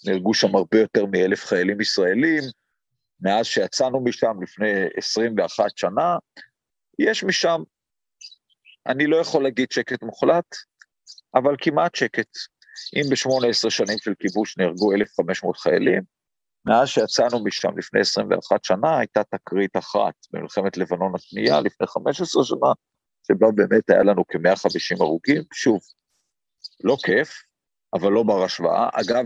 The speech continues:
גם עם לבנון לא הגענו להסכם שלום. מדוע לא הגענו להסכם שלום עם לבנון? משום שלבנון בעצם נשלטת על ידי סוריה,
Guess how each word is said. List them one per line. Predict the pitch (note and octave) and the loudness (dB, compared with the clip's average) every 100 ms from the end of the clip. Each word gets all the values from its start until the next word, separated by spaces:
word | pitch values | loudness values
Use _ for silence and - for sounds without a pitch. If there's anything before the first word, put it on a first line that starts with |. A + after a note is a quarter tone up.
| A2 | 0
גם | A#2+ C#3 | -2 0
עם | B2 | -2
לבנון | A2+ G#2+ A#2+ F#3 C#3+ D3 - _ _ _ | -2 -2 -2 -2 -2 -4 -12 _ _ _
לא | G#2 C3+ | 0 0
הגענו | C#3 A#2+ A#2 | 2 0 0
להסכם | G#2+ F#2+ - - F#2+ | 0 0 -2 -4 -4
שלום. | - F2+ D2+ C#2 _ _ _ _ _ _ _ _ - | -4 -4 -2 -6 _ _ _ _ _ _ _ _ -2
מדוע | B2 E3 | 2 2
לא | D3+ | 2
הגענו | B2 A2 A2 | 2 0 0
להסכם | G2 F#2+ - G2 | 0 -2 -4 -6
שלום | F#2 - D#2 - - | -2 -4 -2 -4 -4
עם | - | -6
לבנון? | - - - - - F#3+ | -8 -10 -12 -2 0 0
משום | F#3 B2+ | -4 -4
שלבנון | - C#3 C#3 C#3 F3+ | 2 4 4 4 6
בעצם | A#2 A#2 - G#2 | 6 6 4 2
נשלטת | G2+ - G#2+ G#2 F#2 - | 0 4 4 4 2 2
על | E2+ | 2
ידי | E2 E2+ | 4 2
סוריה, | - - E2 D#2 C#2+ | 2 2 2 2 0